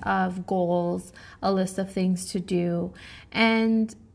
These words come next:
this often leaves them feeling confused, unsatisfied, not happy,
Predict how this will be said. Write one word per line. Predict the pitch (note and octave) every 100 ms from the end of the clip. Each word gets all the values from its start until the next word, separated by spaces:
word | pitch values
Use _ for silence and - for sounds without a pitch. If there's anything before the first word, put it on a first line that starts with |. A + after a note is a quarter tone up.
| - -
this | G#3 A3+ -
often | A#3 A#3+ E4+ D4+ G3+
leaves | G#3 A3
them | A3 G#3
feeling | - G#3 G3+ G3 G3
confused, | F#3+ F#3 - - A3 A3 A3 A3 G#3+ G#3+ G#3 - - -
unsatisfied, | E3+ - F#3 G#3 G#3+ - G3+ G3 F#3+ F#3+ F#3+ F#3 F#3 F#3+ F#3+
not | F#3 G3+ G3
happy, | - F#3 G3 G#3 G3+ G3+ G3+